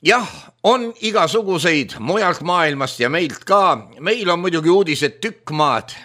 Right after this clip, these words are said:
dekoratiivsemad hetkeseisuga vähemalt. No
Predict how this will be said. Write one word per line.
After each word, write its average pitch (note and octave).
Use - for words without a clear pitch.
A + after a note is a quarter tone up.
dekoratiivsemad F3
hetkeseisuga F3+
vähemalt. D#3+
No D4+